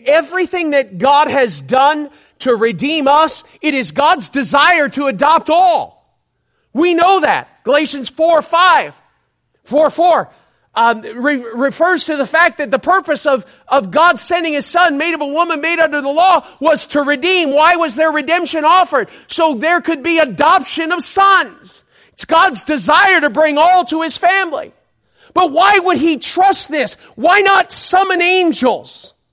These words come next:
Why us? 'Cause for some reason, God's thoughts are not our thoughts, and God's, God's ways are not our ways.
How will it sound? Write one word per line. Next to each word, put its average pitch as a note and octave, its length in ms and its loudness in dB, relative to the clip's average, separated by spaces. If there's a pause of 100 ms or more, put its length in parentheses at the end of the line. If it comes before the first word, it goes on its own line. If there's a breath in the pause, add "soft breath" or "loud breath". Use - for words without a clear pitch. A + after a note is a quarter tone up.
(1500)
Why G4 420 2 (280)
us? - 360 -10 (1400)
'Cause G3 240 -10
for C#3+ 180 -16
some A3 400 -10
reason, D3+ 480 -10 (960)
God's F3 360 -4
thoughts G#3 300 -8
are E3 80 -8
not F#3 200 -6
our F#3 180 -4
thoughts, A#2+ 380 -14
and B2+ 100 -20
God's, D#3 420 -12 (340)
God's D#3+ 220 -6
ways G3 300 -8
are F3+ 80 -8
not E3+ 200 -6
our E3 220 -2
ways. A#2+ 500 -14